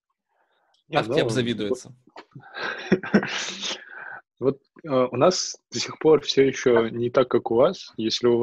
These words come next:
Speaker 1: вас закончился вот этот вот период, и вы стали Берлином, я вас поздравляю. Я сегодня ехал по городу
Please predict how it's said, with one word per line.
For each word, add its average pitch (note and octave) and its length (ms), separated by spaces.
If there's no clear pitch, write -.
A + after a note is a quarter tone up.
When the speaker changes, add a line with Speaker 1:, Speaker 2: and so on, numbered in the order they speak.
Speaker 1:
вас B2 340
закончился A2 840
вот G#2 180
этот G2+ 260
вот G2+ 160
период, A2+ 600
и G2+ 40
вы G#2+ 100
стали G#2+ 260
Берлином, G#2+ 560
я A2 140
вас A2 120
поздравляю. G#2 720
Я A2+ 320
сегодня A2+ 380
ехал A2+ 360
по A2+ 160
городу A2 680